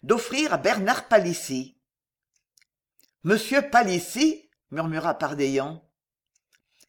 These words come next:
C'était en effet l'illustre artiste enfermé à la Bastille pour avoir déplu à Catherine de Médicis. « Monsieur, » reprit Bernard Palissy, « êtes-vous de la cour ? Voulez-vous vous charger de remettre à Sa Majesté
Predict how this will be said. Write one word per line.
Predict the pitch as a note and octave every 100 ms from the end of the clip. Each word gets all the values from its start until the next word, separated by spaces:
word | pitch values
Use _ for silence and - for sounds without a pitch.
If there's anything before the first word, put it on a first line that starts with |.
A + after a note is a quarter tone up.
| _ _ A3+
C'était | A#3 C4+ D4
en | G#3+
effet | F3 D#3+ - C4+
l'illustre | A3+ D#3 G3+ C#4 A3
artiste | G3 - F#3+ C#4+ -
enfermé | F#3 - G3 D#3
à | A#3
la | G#3+
Bastille | C#3+ D3+ - E3+ A#3 C#4+
pour | C#4+ F3
avoir | D#3+ D#3 B2+
déplu | E3 G#3 - A3
à | D4+
Catherine | - A3 A3 F3 G3+ B3+
de |
Médicis. « | G3+ F3 D3+ D3 - B2 C3 - - _ _ _ _ _ _ _ _ _ _ _ _ _ -
Monsieur, » | G3 - B3+ D#4+ - -
reprit | E3 E3 E3
Bernard | E3+ F3+ F3 -
Palissy, « | E3+ D#3 D3+ - D3 D3+ _ _ _ _
êtes-vous | - - A#3+ B3
de | F#3+
la | D#3+
cour ? | - F#3 C4 F4 - _ _ _ _ -
Voulez-vous | F3+ D4+ D4+ D4
vous | A3+
charger | G#3+ A3 E3 A3+ C4
de |
remettre | F#3+ F#3+ G#3 G#3
à | D#3
Sa | -
Majesté | C#3+ A#3 G#3+ F#3+ - A#3 C4+